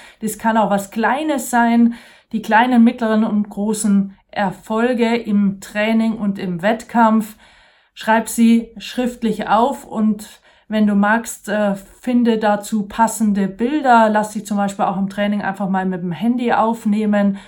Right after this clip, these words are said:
und kleb die Bilder dazu. Denn wir, äh, denken in Bildern und, ähm, überleg mal, wieso machen wir Urlaubsbilder?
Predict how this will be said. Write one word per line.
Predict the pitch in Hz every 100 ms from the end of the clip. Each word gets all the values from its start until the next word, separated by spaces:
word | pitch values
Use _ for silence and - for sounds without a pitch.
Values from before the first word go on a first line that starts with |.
| -
und | 214 180
kleb | 220 226 226
die | 208
Bilder | 208 208 202
dazu. | 190 180 - - 262 302 294 - _ _ _ -
Denn | 214 214 208 - _
wir, | 208 208 208 202 - -
äh, | 190 202
denken | 202 220 233 220
in | 214 214 196 196
Bildern | - 247 302 294 254 254 262 233 - _ _
und, | - 214 208 208 214
ähm, | 202 202
überleg | 202 202 202 233 220
mal, | 214 190 -
wieso | 208 202 208
machen | 202 180
wir | 190
Urlaubsbilder? | - 262 254 233 - - 226 220 214 208